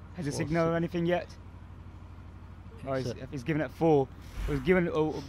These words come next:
Speaker 1: bit of whiff there, and Zubair just, uh,
Speaker 2: Yes.
Speaker 1: picked it up over point.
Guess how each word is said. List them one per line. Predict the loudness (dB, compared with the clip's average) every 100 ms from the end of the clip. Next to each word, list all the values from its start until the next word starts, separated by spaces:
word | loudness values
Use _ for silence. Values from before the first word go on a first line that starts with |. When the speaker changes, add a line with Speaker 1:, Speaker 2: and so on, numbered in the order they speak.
| 2
Speaker 1:
bit | 4
of | 6
whiff | 4 4
there, | 4 4 4
and | 2
Zubair | 2 6 6 4 0 -14 -16 -16 -16 -16 -16 -16 -16 -16 -16 -16 -14 -8
just, | -2
uh, | 2
Speaker 2:
Yes. | 2 4
Speaker 1:
picked | 2 6
it | 6
up | 6
over | 6 4
point. | 6 8 8